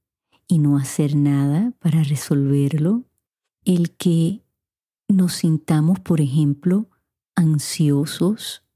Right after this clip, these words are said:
y, pues, no querramos buscar ayuda. De primera impresión, la palabra resistir, pues, puede tener una connotación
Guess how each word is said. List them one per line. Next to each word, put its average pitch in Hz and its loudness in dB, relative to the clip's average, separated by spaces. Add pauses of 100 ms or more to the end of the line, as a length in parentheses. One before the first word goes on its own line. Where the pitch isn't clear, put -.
(680)
y, 190 0
pues, 160 0
no 180 2
querramos 160 -2 (440)
buscar 151 0
ayuda. 147 0 (560)
De 190 0
primera 202 2
impresión, 175 0
la 151 0
palabra 160 0
resistir, 156 -2
pues, 175 -2
puede 165 0
tener 240 2
una 220 2
connotación 151 0